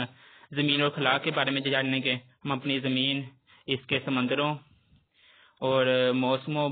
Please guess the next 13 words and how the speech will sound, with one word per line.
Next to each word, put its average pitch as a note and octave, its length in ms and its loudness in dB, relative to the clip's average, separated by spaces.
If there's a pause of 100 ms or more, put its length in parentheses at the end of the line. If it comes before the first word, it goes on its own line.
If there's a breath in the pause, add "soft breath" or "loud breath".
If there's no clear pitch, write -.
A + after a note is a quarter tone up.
(120)
बर्फदारों C3 680 0 (680 soft breath)
और C3+ 160 0
बर्रे C3 300 0
आत्मों C3 320 0
के C#3+ 140 -4
वजूद C3 400 -2 (120)
के, C3+ 180 -2
में C3 220 -4
आने B2+ 260 0
के C#3 120 -4
बारे A#2+ 240 0
में B2+ 120 -2
पढ़ेंगे। A#2+ 520 -6